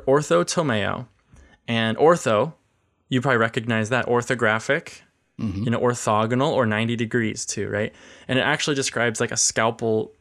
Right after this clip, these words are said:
Speaker 1: cutting something very, very precisely. So kind of the, this idea of
Speaker 2: Cool.
Speaker 1: orthogonal, very precise.
Speaker 2: Yeah.
Speaker 1: So for me, I always thought it was like,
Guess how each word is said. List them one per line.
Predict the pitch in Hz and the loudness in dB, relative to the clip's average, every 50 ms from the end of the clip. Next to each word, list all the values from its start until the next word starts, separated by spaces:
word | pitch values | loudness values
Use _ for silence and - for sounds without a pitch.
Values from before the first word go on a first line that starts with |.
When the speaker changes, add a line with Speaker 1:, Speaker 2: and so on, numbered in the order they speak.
| _ - | _ -12
Speaker 1:
cutting | - - 131 120 123 120 | -8 -4 -2 -2 0 -2
something | - - 117 110 113 107 101 | -2 -4 -4 -4 -4 -6 -6
very, | 95 107 110 120 113 113 110 | -6 -4 0 2 2 2 2
very | 104 104 110 104 104 | 0 0 0 -2 -2
precisely. | 104 - - 110 - - - 113 104 101 - - - - 127 | -4 -6 -8 -6 -6 -4 -4 -4 -4 -4 -4 -4 -4 -6 -6
So | 123 - 123 113 110 | -4 -2 -2 -2 -4
kind | - - 127 123 | -4 -4 -4 -2
of | 113 | -2
the, | 120 117 - | -2 -4 -4
this | - 123 - | -4 -6 -4
idea | - 120 117 107 113 110 107 | -4 -4 -4 -2 0 0 0
of | 107 | 0
Speaker 2:
Cool. | 104 110 | 0 -2
Speaker 1:
orthogonal, | 110 - - 98 98 104 110 107 104 104 104 - - - - _ _ - - | -2 -2 -4 -4 -4 -2 -2 -2 -4 -4 -6 -8 -12 -20 -20 _ _ -6 -2
very | 120 113 110 | 0 0 0
precise. | - 110 104 104 | 0 0 0 0
Speaker 2:
Yeah. | 104 | 0
Speaker 1:
So | 110 - 143 139 - - - - - - - - | 0 0 0 0 0 -2 -10 -20 -20 -20 -12 -4
for | - 190 | 0 2
me, | 240 269 202 | 4 4 4
I | - 147 156 | 4 4 4
always | 165 165 156 - | 4 4 4 2
thought | - 135 135 | 2 2 2
it | - | 2
was | 127 123 117 | 0 0 0
like, | 117 110 107 - | 0 -2 -2 -4